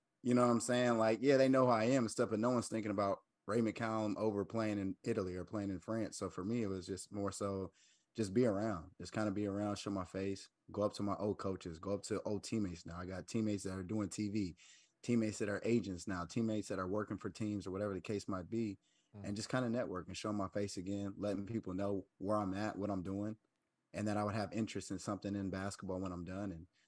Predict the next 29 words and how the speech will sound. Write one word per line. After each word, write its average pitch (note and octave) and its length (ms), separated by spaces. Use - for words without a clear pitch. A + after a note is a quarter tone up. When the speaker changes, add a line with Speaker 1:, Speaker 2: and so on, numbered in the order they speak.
Speaker 1:
and F#2 120
just G2 140
kinda A2 180
keep A#2+ 220
that G2 140
relationship F#2 580
going. F2+ 340
And, E2+ 180
and, E2+ 200
uh, E2+ 420
for A2+ 100
me, D#3+ 120
it D3+ 60
was G#2+ 100
kinda A#2+ 240
eye-opening. G2+ 540
Like, F#2 300
oh, A#2 220
people A2+ 260
had A#2 180
a A2 40
lot A2+ 160
of A2 80
respect B2 340
for B2 80
me. A#2 120
I A2+ 80
felt A#2 240
like A2+ 260